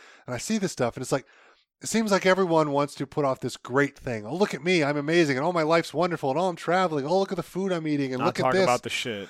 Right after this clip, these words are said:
Speaker 1: Yeah, like,
Speaker 2: Yeah.
Speaker 1: look at the, like, you know, as I, like, not too long ago, I saw a picture from a friend of mine, and she posted,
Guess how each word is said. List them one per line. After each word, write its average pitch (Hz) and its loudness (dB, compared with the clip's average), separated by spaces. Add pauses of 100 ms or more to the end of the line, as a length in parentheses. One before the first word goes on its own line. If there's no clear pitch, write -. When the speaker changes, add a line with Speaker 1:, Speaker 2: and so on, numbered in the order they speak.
(100)
Speaker 1:
Yeah, 262 4
like, 170 4
Speaker 2:
Yeah. 196 -8
Speaker 1:
look 208 -4
at 220 -8
the, 202 -2
like, 185 -2 (580)
you 156 -8
know, 156 0
as 147 2
I, 151 2 (220)
like, 127 -12
not 156 -2
too 131 -10
long 135 -2
ago, 123 -4
I 110 -4
saw 120 2
a 110 0
picture 143 -4
from 117 -10
a 104 -2
friend 123 -8
of 113 -10
mine, 107 -4
and 117 -12
she - -12
posted, 123 -4